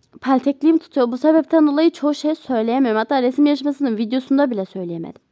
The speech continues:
Bugün bir çizim yarışması yani resim yarışması artık ne denerse, den-, deniyorsa o yarışmayı yapıyorum işte. Her neyse abonelerim, açıkçası ben kendi tarzıma göre resimleri seçtim ve karakterleri bazılarınız, em, yapay zekaya çizdirmiş.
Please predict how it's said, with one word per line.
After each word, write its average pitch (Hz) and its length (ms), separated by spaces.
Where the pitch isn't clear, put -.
Bugün 269 480
bir 349 120
çizim 294 340
yarışması 311 400
yani 320 360
resim 269 320
yarışması 254 420
artık - 280
ne 330 160
denerse, 233 680
den-, 220 360
deniyorsa 240 1040
o 381 80
yarışmayı 320 420
yapıyorum 247 440
işte. 226 340
Her 453 220
neyse 294 200
abonelerim, 254 520
açıkçası 370 420
ben 403 100
kendi 320 320
tarzıma 302 440
göre 262 260
resimleri 196 400
seçtim 208 460
ve 381 60
karakterleri 330 760
bazılarınız, 330 640
em, 214 240
yapay 269 280
zekaya 233 460
çizdirmiş. 190 640